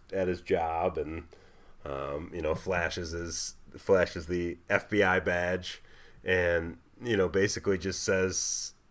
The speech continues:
you know, "Look, we, we know what happened with your girlfriend. Um, you know, we want, we wanna help. We need you to help us, and we can help you kinda get retribution," that kind of thing. So,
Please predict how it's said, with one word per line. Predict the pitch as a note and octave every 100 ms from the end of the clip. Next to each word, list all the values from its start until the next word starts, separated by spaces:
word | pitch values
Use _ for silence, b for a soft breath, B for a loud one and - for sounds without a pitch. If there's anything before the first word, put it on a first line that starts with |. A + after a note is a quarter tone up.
| - - - - - -
you | E2+
know, | E2
"Look, | F2+ F2+ -
we, | F2+
we | E2+ F2 F2+
know | F2
what | F2 E2+
happened | F#2 F2+ F#2
with | F2 F2
your | E2+
girlfriend. | F2+ F2+ E2+ - F#2 E2+ E2 E2 D#2+ b b b -
Um, | C#2 C2+ C#2 C2+ C#2+ - - - F2+
you | F2
know, | D#2 D2+ D#2
we | E2 E2+
want, | E2+ F2+ D2+
we | E2+ E2 - - - - - E2
wanna | E2 D#2
help. | A2 B2+ D2+ C#2
We | E2
need | F2 E2+
you | E2
to | D#2+
help | E2+ -
us, | F#2+ G2 -
and | E2
we |
can | E2 D2+
help | E2+ D#2
you | E2 E2+
kinda | - E2+ D#2
get | D2 E2 D2
retribution," | E2+ D#2 E2 D2 D#2+ E2 D2+ D2
that | D2+ C2+
kind | E2 C#2+
of | -
thing. | D#2 D#2 D2
So, | D#2 D2+ D2+